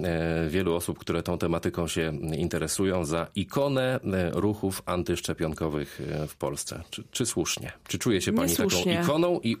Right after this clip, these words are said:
Speaker 1: ruchów antyszczepionkowych?
Speaker 2: Nie czuję się ani ikoną, ani ruchów antyszczepionkowych. Stowarzyszenie Stop nop, którego jestem prezesem, ma za cel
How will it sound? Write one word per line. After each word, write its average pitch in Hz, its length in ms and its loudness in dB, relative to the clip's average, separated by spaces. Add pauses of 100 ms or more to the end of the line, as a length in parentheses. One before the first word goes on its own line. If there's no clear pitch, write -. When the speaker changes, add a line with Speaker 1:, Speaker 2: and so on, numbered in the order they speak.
Speaker 1:
ruchów 123 460 2
antyszczepionkowych? 87 1120 -2
Speaker 2:
Nie 196 140 4
czuję 220 280 0
się 190 220 -2
ani 233 320 0
ikoną, 247 480 0 (200)
ani 214 240 4
ruchów 202 280 2
antyszczepionkowych. 190 1080 2
Stowarzyszenie 208 640 2
Stop 196 280 -2
nop, 175 300 0 (220)
którego 190 340 2
jestem 196 320 2
prezesem, 190 560 2
ma 180 440 6 (120)
za 175 180 2
cel 180 420 2